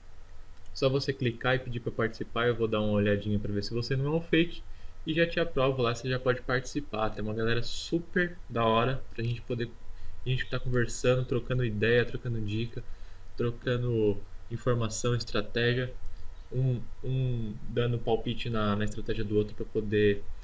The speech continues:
melhorar, pra poder potencializar, pra poder, poder aumentar os lucros. E tá muito da hora, gente.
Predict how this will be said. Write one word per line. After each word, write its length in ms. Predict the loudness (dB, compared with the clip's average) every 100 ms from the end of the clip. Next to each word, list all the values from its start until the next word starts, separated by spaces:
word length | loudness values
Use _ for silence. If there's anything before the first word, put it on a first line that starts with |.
| -2 -2 0
melhorar, 540 | 2 2 2 2 2
pra 100 | 0
poder 260 | 0 0 0
potencializar, 1000 | 0 2 2 2 4 2 2 2 2 0
pra 100 | 0
poder, 340 | 0 0 -2 -2 -2
poder 220 | 0 4
aumentar 420 | 4 4 2 4 2
os 120 | 4
lucros. 520 | 2 2 0 -2 -2 -4 -2 -2 -4 -4 -2 0
E 400 | 4 4 2 0
tá 120 | 2
muito 260 | 4 2 2
da 100 | 2
hora, 220 | 4 2
gente. 380 | 0 -2 -4 -6